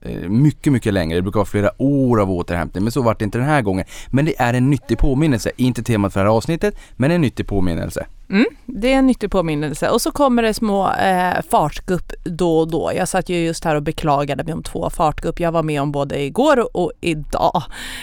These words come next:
Speaker 2: Eh, nämligen Sinch och Vestas,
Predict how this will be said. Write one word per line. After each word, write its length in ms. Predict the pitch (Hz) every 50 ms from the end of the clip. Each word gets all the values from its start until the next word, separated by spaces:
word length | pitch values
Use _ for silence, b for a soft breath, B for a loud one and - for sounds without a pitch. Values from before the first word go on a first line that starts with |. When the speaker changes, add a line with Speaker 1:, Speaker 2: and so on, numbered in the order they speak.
| B B B
Speaker 2:
Eh, 500 | - - - 170 - 82 - 62 64 -
nämligen 680 | 165 165 156 151 151 151 151 85 - - - - 90 85 - 87 -
Sinch 520 | - - 294 330 349 349 349 320 - - -
och 300 | - 170 160 - - - 170
Vestas, 720 | - 165 - - - - - - - - - - - -